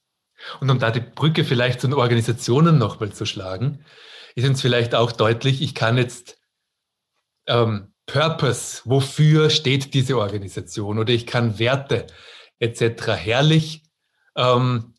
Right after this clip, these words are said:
ich sag mal so, in sehr kopflastigen Workshops oder dann vielleicht noch mit begeistertem Rumgehopse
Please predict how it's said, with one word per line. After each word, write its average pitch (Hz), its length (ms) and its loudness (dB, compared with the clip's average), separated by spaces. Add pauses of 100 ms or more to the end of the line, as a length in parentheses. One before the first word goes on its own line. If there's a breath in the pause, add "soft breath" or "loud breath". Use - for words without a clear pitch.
ich - 80 -14
sag 127 160 0
mal 123 160 2
so, 131 200 2
in 131 160 0
sehr 143 220 0
kopflastigen 135 960 0
Workshops 131 840 0 (420 soft breath)
oder 123 360 2
dann 113 220 0
vielleicht 113 320 0
noch 120 160 -2
mit 117 120 -2
begeistertem 117 640 0
Rumgehopse 131 880 2